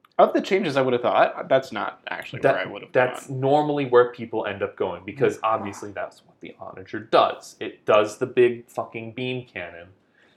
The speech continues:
Speaker 2: and it can shoot your ship, ships at long range. I don't think that's the answer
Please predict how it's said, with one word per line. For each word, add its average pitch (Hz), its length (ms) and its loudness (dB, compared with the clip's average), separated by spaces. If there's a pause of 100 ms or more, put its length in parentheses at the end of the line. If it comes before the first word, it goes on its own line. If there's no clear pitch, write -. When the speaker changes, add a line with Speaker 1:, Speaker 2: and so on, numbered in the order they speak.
(320)
Speaker 2:
and 107 360 2
it 104 120 -6
can 107 120 -8
shoot - 320 -12
your 98 120 -6
ship, - 340 -6
ships - 320 -6
at 95 160 -8
long 95 240 -6
range. - 420 -18 (240)
I 123 120 -2
don't 127 440 0
think 117 260 -6
that's 104 280 -2
the 104 140 -8
answer 120 520 -6